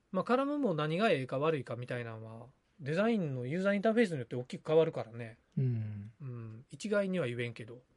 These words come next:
Speaker 2: うん。
Speaker 1: うん。まあ、このね、あのー、プログラムの現場とか、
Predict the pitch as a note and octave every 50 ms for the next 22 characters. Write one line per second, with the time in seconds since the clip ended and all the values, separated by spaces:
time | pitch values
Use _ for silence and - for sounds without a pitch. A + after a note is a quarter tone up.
0 | _ _ - B2 A2+ A2 G#2+ A#2 B2+ - _ _ _ _ _ _ _ _ _ _
1 | _ _ _ - D3 C3 B2+ B2 A#2+ A#2 A2+ A2+ A2 G#2+ A2+ G#2+ - _ _ _
2 | _ _ _ _ _ _ _ _ _ _ _ - D4 C4+ - C4 C#4 C4 C4 C4
3 | B3 A#3 E3+ B2+ A#2+ - _ - E3+ D#3 D3+ D#3 D3 C#3+ C#3+ C#3 C3+ C3+ C3 C3
4 | B2+ B2 B2 B2+ D3 - - _ _ _ _ _ _ - - - G#3+ G#3+ G3+ G3+
5 | G3 F#3+ F#3 F3+ F3 E3+ D#3 E3+ E3+ F3 E3+ E3+ E3+ E3 E3 - C3 A#2+ B2